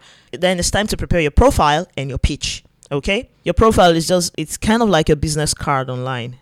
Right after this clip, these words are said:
okay? So you, you write up, uh, write out what you're good at, your proficiencies, your skills and all that, and then you prepare your pitch. Y-, you, you're gonna write it down, but it's something you memorize and internalize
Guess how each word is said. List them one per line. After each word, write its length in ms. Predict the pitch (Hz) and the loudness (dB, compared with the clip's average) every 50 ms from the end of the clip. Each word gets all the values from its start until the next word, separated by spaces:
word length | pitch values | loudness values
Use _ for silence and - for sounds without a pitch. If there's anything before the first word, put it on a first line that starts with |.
| _ _ | _ _
okay? 440 | - 127 127 - 160 147 160 185 - _ _ _ _ _ _ _ _ _ _ _ _ _ _ - | -10 -10 -8 -6 -6 -6 -6 -6 -10 _ _ _ _ _ _ _ _ _ _ _ _ _ _ -10
So 200 | - 156 156 160 | -4 -2 0 0
you, 540 | 151 160 165 165 170 170 170 165 160 - - | 0 -2 -2 0 2 2 2 0 0 -2 -6
you 320 | - 160 165 165 160 160 165 | -8 -2 -2 0 0 2 2
write 220 | 175 180 190 190 | 2 2 2 0
up, 120 | 196 185 | -2 -4
uh, 60 | 175 175 - - | -4 -6 -4 -2
write 420 | 180 170 165 180 185 190 202 196 | -2 0 0 0 0 -2 -2 -4
out 220 | 196 180 180 175 | -6 -6 -6 -6
what 240 | - - - 165 - | -8 -6 -6 -6 -4
you're 100 | 170 151 | -4 -6
good 240 | 147 165 196 202 202 | -4 -4 -2 0 2
at, 420 | 190 185 180 180 180 180 - - | 4 4 4 4 4 2 -2 -8
your 120 | - 147 151 | -6 -6 -4
proficiencies, 720 | - 147 131 - 190 180 185 196 175 175 180 180 175 156 | -2 -2 -2 -2 -2 -2 -2 -2 -2 -2 -4 -4 -6 -4
your 80 | 147 | -4
skills 320 | 143 - - 175 170 170 170 | -6 -6 -4 -4 -6 -4 -4
and 120 | 160 151 | -4 -4
all 160 | 165 165 165 156 | -4 -4 -4 -2
that, 300 | 147 147 147 147 147 - - - - - - _ _ _ _ _ _ | -2 -2 -2 -2 -4 -8 -16 -20 -20 -20 -20 _ _ _ _ _ _
and 380 | - - 127 135 131 135 139 147 | -6 -4 -2 0 -2 -2 0 0
then 180 | 185 196 185 180 | 0 0 0 0
you 80 | 175 | -2
prepare 320 | - 180 170 - - 220 214 | -2 -4 0 0 0 0 2
your 120 | 180 - | -2 -2
pitch. 440 | - _ - - - - - - - _ _ _ _ | 0 _ -4 -4 -2 -6 -10 -10 -10 _ _ _ _
Y-, 80 | 180 185 | -14 -12
you, 380 | 107 123 117 180 190 190 190 | -12 -10 -6 -2 -2 0 0
you're 180 | 202 196 202 196 | 2 4 4 4
gonna 200 | 202 226 233 208 | 4 4 4 6
write 240 | 180 175 175 - - | 6 6 4 2 -2
it 100 | 165 151 | -4 -2
down, 240 | 143 139 139 143 143 | -2 0 0 0 0
but 80 | 147 | -2
it's 120 | 151 - - | -2 -2 -2
something 340 | - 190 190 196 - 196 | -4 -4 -6 -6 -8 -8
you 320 | 185 165 156 151 143 127 - _ _ _ _ | -6 -6 -6 -6 -6 -8 -12 _ _ _ _
memorize 440 | 151 156 165 170 165 156 160 160 151 | -14 -12 -8 -6 -6 -4 -4 -6 -8
and 120 | 151 147 | -8 -10
internalize 840 | 151 147 165 - 190 185 185 190 180 160 151 143 143 139 143 147 - | -8 -8 -6 -2 -2 0 0 0 0 -2 -2 -2 -4 -4 -6 -8 -12